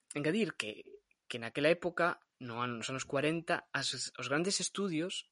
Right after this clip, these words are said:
eh, facían corenta, cincuenta películas ao ano, e Casablanca era un proxecto máis de tantos, non foi especial no seu, no seu inicio, era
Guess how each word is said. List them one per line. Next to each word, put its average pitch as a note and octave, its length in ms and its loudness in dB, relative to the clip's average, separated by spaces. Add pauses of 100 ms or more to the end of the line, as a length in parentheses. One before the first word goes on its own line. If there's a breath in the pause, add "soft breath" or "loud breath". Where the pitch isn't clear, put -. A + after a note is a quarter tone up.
(140)
eh, A2 320 -2
facían C3+ 560 0
corenta, C3 320 -2
cincuenta C3 320 0
películas A#2+ 400 0
ao B2 80 -2
ano, F#3 240 -2 (400)
e G3+ 80 0
Casablanca E3 480 4
era F#3+ 240 2
un G#3 160 0
proxecto - 480 -4
máis D#3+ 480 0
de A2 80 -8 (240)
tantos, A#2 560 2
non E3+ 640 2
foi F3 160 4
especial F3 560 0 (560)
no C3 160 -4
seu, C3 480 2
no A#2+ 80 -2
seu D3+ 160 0
inicio, B2 480 -4
era F#3+ 240 4